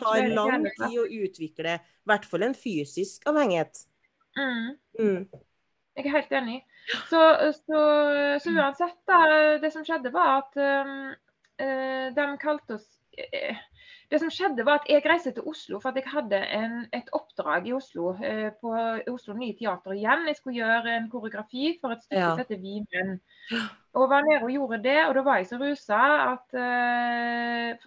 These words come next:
Speaker 1: jeg husker nesten ikke at jeg var der en gang, altså, helt
Speaker 2: Nei,
Speaker 1: seriøst.
Speaker 2: sant.
Speaker 1: Jeg var
Speaker 2: Ja.
Speaker 1: helt på jordet.
Speaker 2: Ja.
Speaker 1: Og jeg husker, eh, når jeg kom hjem, så var jeg så på nedtur, sant? Jeg var så sliten, og så sa jeg
Speaker 2: Mm.
Speaker 1: til mamma,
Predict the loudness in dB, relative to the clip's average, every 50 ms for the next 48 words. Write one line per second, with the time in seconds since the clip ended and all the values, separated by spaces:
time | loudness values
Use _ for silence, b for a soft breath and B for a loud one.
0 | -12 -12 -8 -6 -6 -8 -8 -8 -10 -10 -8 -8 -8 -8 -10 -10 -10 -10 -8 -8
1 | -6 -2 -2 -2 -2 -2 -2 0 0 0 0 -2 -2 -2 -2 -4 -2 0 2 2
2 | 2 4 4 2 2 2 0 -2 -4 -6 -6 -6 -4 -2 0 2 2 2 0 -2
3 | -2 0 2 2 2 2 2 2 2 0 B B B B B B B 2 2 4
4 | 4 4 4 4 2 0 -2 -2 0 2 2 2 4 4 2 4 4 2 2 2
5 | 0 0 0 0 0 -2 -2 -2 -2 -4 -4 -4 -4 -6 -4 -2 0 -2 0 0
6 | -2 -2 0 0 2 2 2 2 0 -2 0 0 0 0 -2 -8 -16 -16 -8 -4
7 | -4 -4 -4 -4 -6 -8 -8 -8 -6 -6 -6 -6 -6 -8 -10 -10 -12 _ -10 -6
8 | -4 -2 -2 -4 -6 _ -8 -6 -4 -4 -2 -2 -2 -4 -4 -4 -4 -2 2 2
9 | 4 2 2 0 -2 -4 -4 -2 -2 -2